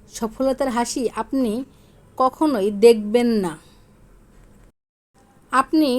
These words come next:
সফল হলে তারা মুখে কিছু না বললেও মনে মনে খুবই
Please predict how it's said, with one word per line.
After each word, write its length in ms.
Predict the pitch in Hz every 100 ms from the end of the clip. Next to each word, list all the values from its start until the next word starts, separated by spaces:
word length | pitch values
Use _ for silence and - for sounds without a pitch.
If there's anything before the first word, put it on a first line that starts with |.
| 262
সফল 440 | 285 277 302 294 277
হলে 340 | 277 269 202 220 - - -
তারা 220 | 277 302 302
মুখে 320 | 294 285 311
কিছু 300 | 320 262 262 226 262
না 160 | 262 285
বললেও 520 | 277 302 285 233 175 151 - _ _ -
মনে 260 | 233 262
মনে 300 | 285 302 240 202
খুবই 380 | - 269 233